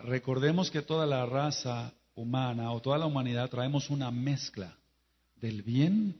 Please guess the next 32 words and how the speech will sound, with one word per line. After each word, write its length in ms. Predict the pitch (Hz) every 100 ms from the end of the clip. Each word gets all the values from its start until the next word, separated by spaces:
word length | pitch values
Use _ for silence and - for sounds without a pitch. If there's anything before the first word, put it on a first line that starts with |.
| -
y 120 | 110
del 200 | 104 95
mal. 320 | 95 90 85 80 98 _ _ _ _
Todos 580 | 135 147 165 180 165 -
los 260 | 107 117 -
humanos. 760 | 123 120 104 101 73 - - - _ _ _ _ - - _
Pero 180 | 123 127
el 60 |
Eterno 340 | 131 131 160 185
nos 180 | 160
dio 140 | 139 165
libre 300 | 156 160 160
albedrío 580 | 139 120 117 127 165 165
para, 340 | 123 113 110 _
para 180 | - 113
quitarnos 560 | 117 110 123 131 127 -
eso. 340 | 147 143 - 80 - _ _ _ _ _ _ _ _ _ _
No 140 | 131
estoy 180 | 143 175
hablando 300 | 151 160 156
aquí 180 | 147 165
de 80 | 156
las 140 | 127
maldiciones 680 | 127 117 113 127 139 165 160
si 120 | 131
vienes 240 | 131 135
de 60 | 127
una 140 | 135
línea 280 | 123 131 123
maldita 480 | 117 110 117 143 143
o 40 | 120
bendita. 520 | 120 120 131 104